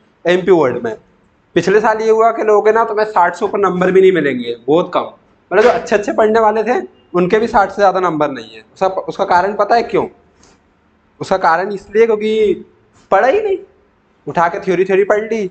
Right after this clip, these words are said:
बहुत से थे, हम, हम ही बता रहे हैं ना, पन्द्रह बच-, सोलह सौ बच्चे जो रहे होंगे, उनमें से पूरे कम से कम ऐसे थे कि जो पढ़, पढ़ के ही नहीं आए थे, Numerical किए ही नहीं। जिसको अच्छे से आते थे उन्होंने, उसने भी practice नहीं की, क्योंकि उनको लग रहा था हम theory पढ़ के पचासी ले आएंगे तो हम क्यों numerical करें।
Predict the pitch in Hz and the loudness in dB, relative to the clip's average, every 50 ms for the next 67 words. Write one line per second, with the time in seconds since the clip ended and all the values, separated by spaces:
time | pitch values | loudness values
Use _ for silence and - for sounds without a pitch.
0 | - _ 151 156 147 139 - 160 190 - - 453 427 359 220 202 196 185 175 175 | -10 _ -10 -10 -8 -2 0 0 2 2 2 2 2 2 2 2 2 2 2 2
1 | 170 160 175 202 453 - - - 170 170 165 151 160 196 - - - 180 175 180 | 2 2 2 0 0 0 -2 -2 0 2 2 0 0 -2 -4 -4 -4 -4 -2 0
2 | 180 185 175 180 - - 180 165 165 165 170 165 156 151 - - 180 165 160 165 | 0 0 -2 -2 -4 -4 -2 -2 0 0 0 0 0 -2 -2 -4 -4 -4 -2 2
3 | 156 156 151 156 156 165 202 226 226 - _ _ _ _ _ 160 165 175 185 185 | 2 4 2 2 0 -2 -4 -4 -6 -10 _ _ _ _ _ -4 -2 0 0 -2
4 | 185 - - 190 196 202 196 196 190 196 185 - 196 202 202 202 196 190 220 196 | -2 -2 0 2 2 2 2 2 -2 -2 -4 -4 -2 -2 -2 -2 -2 -4 -2 -2
5 | 202 214 220 214 214 214 208 208 - - 180 160 160 165 160 160 170 160 151 156 | 0 0 2 2 2 0 0 -4 -4 -2 0 0 0 -2 -2 -2 -2 -2 -2 -2
6 | 160 165 160 151 143 123 113 110 101 107 - 113 - _ _ _ _ - 156 165 | -4 -4 -4 -2 -4 -4 -4 -6 -10 -12 -18 -20 -20 _ _ _ _ -4 0 2
7 | 175 180 175 185 185 180 - 170 165 160 147 143 143 143 - - - 143 - - | 2 2 2 2 0 0 0 0 0 2 0 -2 -4 -6 -8 -10 -12 -12 -2 0
8 | - 226 214 - - - 220 220 370 311 320 - 240 226 233 254 233 226 233 208 | 0 0 0 0 -4 -4 -2 0 2 2 2 0 -2 -2 -2 0 0 2 2 0
9 | 185 - - 220 233 254 226 226 220 - - - 190 - 175 160 139 120 120 110 | 0 -2 -2 -2 -2 0 2 0 0 0 -2 -6 -10 -8 -6 -6 -6 -8 -10 -14
10 | 101 _ _ _ _ _ _ _ _ _ _ 175 185 202 208 202 233 233 233 226 | -14 _ _ _ _ _ _ _ _ _ _ 2 2 2 2 2 2 2 2 2
11 | 233 233 240 240 233 - - 208 190 202 214 214 214 214 - - - - - 208 | 2 0 0 -2 -4 -2 -2 0 0 0 0 0 0 0 -2 -4 -6 -2 0 0
12 | 180 185 - 208 202 208 202 196 214 208 214 208 196 202 - 202 190 180 170 151 | 0 0 -2 0 0 2 2 2 2 0 0 -2 -2 0 0 2 2 2 2 2
13 | 139 131 127 - 123 120 - 101 - | 0 -2 -2 -4 -4 -4 -4 -6 -6